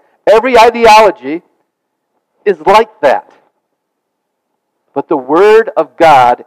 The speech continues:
endures forever. The Word of God endures forever.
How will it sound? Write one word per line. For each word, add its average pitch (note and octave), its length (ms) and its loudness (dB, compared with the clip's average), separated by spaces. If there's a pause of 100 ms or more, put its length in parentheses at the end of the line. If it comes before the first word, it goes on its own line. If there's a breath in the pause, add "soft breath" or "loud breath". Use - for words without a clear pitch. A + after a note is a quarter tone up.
endures B2+ 580 -8 (340)
forever. A2 480 -6 (920)
The D3 100 -4
Word A3 320 0
of F#3+ 120 -6
God G3+ 280 2
endures E3+ 580 -4
forever. D3 600 -4